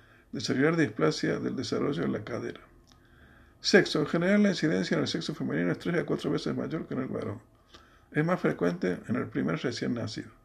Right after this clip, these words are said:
La laxitud ligamentaria familiar predispone y facilita el desarrollo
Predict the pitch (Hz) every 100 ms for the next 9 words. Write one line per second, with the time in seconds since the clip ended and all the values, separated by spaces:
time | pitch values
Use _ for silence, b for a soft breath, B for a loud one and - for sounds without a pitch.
0 | _ b b b b b b b - -
1 | - 151 147 175 170 214 208 - - 165
2 | 143 143 147 151 147 185 180 147 131 160
3 | 180 170 135 120 170 175 156 131 131 151
4 | 165 147 - 110 143 147 156